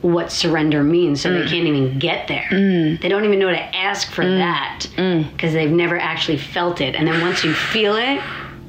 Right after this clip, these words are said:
Speaker 1: one time,
Speaker 2: Yeah.
Speaker 1: that's what you, you just start craving. That's, that's surrender.
Speaker 2: I kinda have tears in my eyes right now 'cause I think of surrender.
Speaker 1: Yeah.
Speaker 2: And as a woman, we're always supposed to be so, so fucking strong, you know, especially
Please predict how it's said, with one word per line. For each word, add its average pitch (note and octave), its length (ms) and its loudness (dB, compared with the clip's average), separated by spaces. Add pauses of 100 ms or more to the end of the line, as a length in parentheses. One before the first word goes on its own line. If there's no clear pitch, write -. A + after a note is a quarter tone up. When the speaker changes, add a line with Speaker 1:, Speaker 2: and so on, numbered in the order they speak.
(200)
Speaker 1:
one G#3 360 2
time, F3 560 2
Speaker 2:
Yeah. D3 140 0 (240)
Speaker 1:
that's E3 240 -2
what E3 160 0
you, D3+ 240 2
you D3+ 440 -2
just C#3 160 -2
start - 260 -4
craving. E3+ 420 0
That's, C#3 240 0 (340)
that's C#3+ 180 -4
surrender. C#3+ 600 0 (120)
Speaker 2:
I G3 100 -6
kinda C4+ 300 0
have D#4 160 0
tears G3 320 0
in G3 80 4
my D#3+ 200 0
eyes E3 80 0
right E3+ 100 2
now E3+ 120 2
'cause F3 180 0
I F3 80 0
think A#3+ 240 0
of G3+ 100 2
surrender. C#3 680 -2 (160)
Speaker 1:
Yeah. E3 140 -8
Speaker 2:
And G3 160 0
as G3+ 160 -2
a F3+ 80 4
woman, E3 680 2 (320)
we're F3 220 4
always A#3+ 320 2
supposed G3 300 0
to F3 80 0
be F3+ 160 4
so, F3 300 -4
so A3+ 200 0
fucking G#3 440 0
strong, - 460 -2 (400)
you F3+ 100 2
know, F#3 80 4
especially G3 640 0